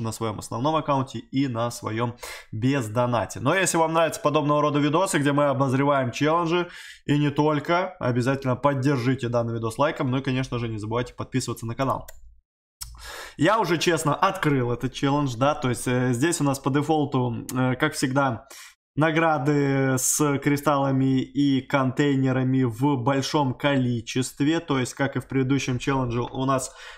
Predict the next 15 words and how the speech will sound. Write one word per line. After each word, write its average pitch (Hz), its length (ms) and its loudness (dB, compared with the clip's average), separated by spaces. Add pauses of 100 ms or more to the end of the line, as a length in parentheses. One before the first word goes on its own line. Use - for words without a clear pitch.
(120)
увеличены 151 640 2
в 123 120 -2
два 143 280 2
раза 139 300 2
награды 131 600 0
по 139 360 0
контам, 123 1000 0
и, 156 100 2
в 135 80 -4
принципе, 151 460 -2
с 127 60 -4
точки 147 340 0
зрения 135 400 2
фарма 135 460 2
кристаллов, 127 640 0